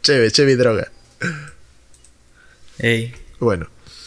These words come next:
Speaker 1: entonces damos por
Speaker 2: Pues sí,
Speaker 1: terminado
Speaker 2: pues.
Speaker 1: <laughs> este décimo capítulo tan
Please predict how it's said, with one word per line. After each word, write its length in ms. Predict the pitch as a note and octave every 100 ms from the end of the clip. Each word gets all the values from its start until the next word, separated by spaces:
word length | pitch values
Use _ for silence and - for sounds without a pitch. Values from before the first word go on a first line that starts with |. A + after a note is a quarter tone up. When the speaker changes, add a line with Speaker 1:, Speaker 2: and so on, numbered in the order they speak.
| - -
Speaker 1:
entonces 300 | B2 C#3+ C3+
damos 180 | C#3 C#3+
por 160 | - B2
Speaker 2:
Pues 140 | B2
sí, 120 | -
Speaker 1:
terminado 520 | D3 D3 A#2 - F#3+ -
Speaker 2:
pues. 140 | C#3+
Speaker 1:
<laughs> 0 |
este 420 | - F3+ F#3 C#3 - - D3
décimo 480 | D3+ - D#3 B2+ A#2+
capítulo 480 | A#2 A#2 B2+ C#3
tan 300 | - C#3 -